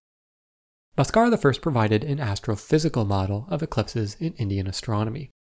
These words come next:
He argued that lunar eclipses were caused by the moon entering into the shadow of the earth.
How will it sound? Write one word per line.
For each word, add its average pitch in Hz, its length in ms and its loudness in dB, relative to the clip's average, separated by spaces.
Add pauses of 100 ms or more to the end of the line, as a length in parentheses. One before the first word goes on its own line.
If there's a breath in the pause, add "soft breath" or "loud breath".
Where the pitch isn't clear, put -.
(440)
He 220 140 -2
argued 220 360 6
that 226 140 -2
lunar 165 240 4
eclipses 127 440 0
were 143 80 -4
caused 98 500 0
by 123 100 2
the 107 100 0
moon 156 440 2
entering 123 380 -4
into 123 240 -2
the 131 100 -2
shadow 95 340 0
of 95 80 0
the 107 140 -2
earth. 113 340 -2